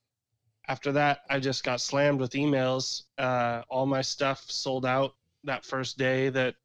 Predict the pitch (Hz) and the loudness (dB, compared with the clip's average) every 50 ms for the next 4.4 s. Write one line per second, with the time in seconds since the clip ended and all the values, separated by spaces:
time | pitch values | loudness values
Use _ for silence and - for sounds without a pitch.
0 | _ _ _ - - - 139 131 127 - - - 139 131 135 135 127 123 131 131 | _ _ _ -10 -4 0 0 0 0 -2 -2 -2 -2 0 2 0 2 2 2 2
1 | 135 135 135 135 135 139 143 135 - _ _ - - - _ _ _ _ _ _ | 4 4 4 4 2 2 0 -2 -8 _ _ -20 -20 -20 _ _ _ _ _ _
2 | _ - _ _ - 143 139 135 135 135 131 131 131 - 131 139 135 - 143 135 | _ -20 _ _ -2 2 2 4 4 4 2 2 0 0 0 -2 -2 -2 -2 0
3 | 135 143 151 151 147 143 - - - - - - _ _ _ _ - 135 131 131 | 2 2 4 2 2 0 -2 -4 -8 -8 -8 -12 _ _ _ _ -4 0 0 2
4 | 131 139 135 135 143 143 139 123 | 2 2 2 2 2 2 0 -2